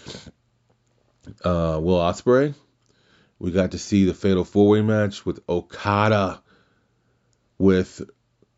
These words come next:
Adam Cole, who has not been seen since due to his concussion, unfortunately, Jay White and Adam Page. We got the Tanahashi Jon Moxley match for the A E W World Heavyweight Championship.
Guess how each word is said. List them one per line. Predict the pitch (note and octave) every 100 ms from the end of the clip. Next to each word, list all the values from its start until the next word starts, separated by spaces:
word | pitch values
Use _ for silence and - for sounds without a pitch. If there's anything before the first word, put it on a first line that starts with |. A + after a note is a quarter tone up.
| _ F#2+
Adam | G#2 G2+ G2
Cole, | - G2+ G2 F#2+
who | F#2 F#2 F2+
has | E2+ D#2+
not | F2 F#2
been | F2+
seen | F2+ G2 E2+
since | F#2 D#2+
due | F#2
to | F2
his | E2
concussion, | - D2 F#2+ F#2 F2
unfortunately, | F2+ - E2+ - E2+ F2 E2+ - _ - _ _
Jay | - G#2 G2
White | F#2 F2 F#2+ G2 G2 G2 F2
and | E2+ -
Adam | F2+ F2 E2+
Page. | - F#2+ F#2 F#2 - - - _ _
We | F#2
got | F#2
the | E2+
Tanahashi | - G2+ F#2+ F2 F#2+ F#2 G2
Jon | E2+ F2+ F2
Moxley | F2+ F#2+ F#2+ - F#2+
match | F2+
for | -
the | D#2 -
A |
E | F2 F2
W | F2+ F2 E2+ E2+
World | E2+ D#2+
Heavyweight | D#2+ D#2 D2+
Championship. | - F2 F2+ F2 - -